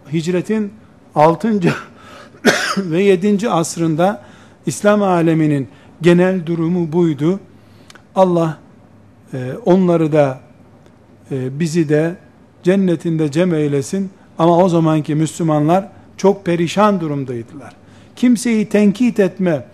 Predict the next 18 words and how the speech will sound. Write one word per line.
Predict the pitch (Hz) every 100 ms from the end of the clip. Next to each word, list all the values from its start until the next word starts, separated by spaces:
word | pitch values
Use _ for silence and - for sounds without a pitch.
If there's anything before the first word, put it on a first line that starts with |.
| - -
hakkına | 180 180 220 247 208
da | 180
sahip | - 165 160 151 -
değiliz. | 202 214 240 - - -
Şimdi | - - 269 196 202
de | 202
Irak'ta | 190 190 180 - 170
perişanlık | 175 175 165 180 165 160 147
var, | 147 151 - - -
Afganistan'da | 185 202 214 196 185 - 185 170 156
perişanlık | 175 170 - 165 160 147
var. | 196 196
Ne | 214
yapabiliyoruz | 214 208 214 233 262 233 -
ki? | 185
Haberlerini | 196 214 214 226 220
dinliyoruz | 190 160 139 123 120
sadece. | 147 123 113